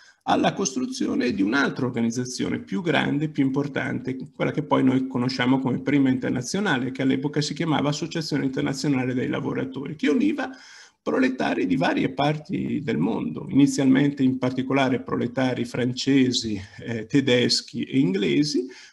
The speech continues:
poi, quindi in Europa, poi si estende anche ad altre parti del mondo. E noi non abbiamo tempo qua per raccontare tutta questa vicenda, e magari lo approfondiremo nella discussione, se vorrete, o anche nelle prossime,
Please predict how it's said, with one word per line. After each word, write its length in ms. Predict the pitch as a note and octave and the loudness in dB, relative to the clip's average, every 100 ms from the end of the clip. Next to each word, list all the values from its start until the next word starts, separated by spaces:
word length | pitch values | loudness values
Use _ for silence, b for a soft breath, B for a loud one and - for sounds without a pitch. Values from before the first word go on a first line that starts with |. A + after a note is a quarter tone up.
| _ | _
poi, 400 | - - - - | 2 4 2 0
quindi 240 | C3 - A#2 - | 0 2 2 2
in 100 | B2 | 4
Europa, 520 | C3 F#3 - - - - | 4 4 0 0 -2 -2
poi 200 | G3 F#3 | 0 0
si 140 | - | 0
estende 460 | - - C#3 D3+ C3+ | 0 2 2 2 2
anche 240 | C3 C3 | 0 0
ad 80 | B2 | -2
altre 320 | A#2+ B2 A#2+ | -4 -4 -4
parti 720 | - A#2+ A#2+ - A#2 A2+ A#2 | 0 0 0 -4 -2 0 0
del 160 | - A2+ | 0 0
mondo. 540 | A2 B2 B2 - - b b b b _ | 0 -2 -4 -6 -6 b b b b _
E 360 | _ - C#3+ - | _ 0 2 2
noi 220 | D#3 D#3 | 4 4
non 140 | C#3 F2+ | 4 2
abbiamo 260 | - A#2+ | -2 -4
tempo 320 | A#2+ A3+ C3 | -2 -2 -2
qua 220 | A2+ B2 A#2+ | 0 0 0
per 240 | A2+ A2 | -2 0
raccontare 840 | A2+ A2+ A#2 A#2 A#2+ A#2+ C3+ B2 | 0 0 -2 -2 -4 0 2 2
tutta 300 | B2 D3 A2+ | 2 0 0
questa 240 | A2+ G#2+ A#2 | -2 -4 -4
vicenda, 500 | A#2+ - C3+ B2+ A2+ | -4 0 0 0 -4
e 40 | |
magari 320 | A2+ A2 A#2 | -8 -8 -6
lo 120 | A#2+ | -6
approfondiremo 840 | A#2 - C#3 B2+ B2+ A#2 B2+ C#3+ A2 | -8 -10 -10 -6 -4 0 4 4 0
nella 220 | A#2 A2 | -6 -10
discussione, 580 | A2 - A#2 - F3 C#3 | -12 -10 -6 -2 0 0
se 160 | - A#2+ | -2 -2
vorrete, 440 | C3+ F3 D3+ B2+ | -2 0 -2 -4
o 200 | - A#2 | -10 -6
anche 380 | A#2 B2 B2 D3+ | -2 0 -2 -4
nelle 240 | C3 B2 A#2 | -8 -6 -4
prossime, 800 | C#3 C#3 - - - - - | -2 -2 -2 -4 -2 -4 -6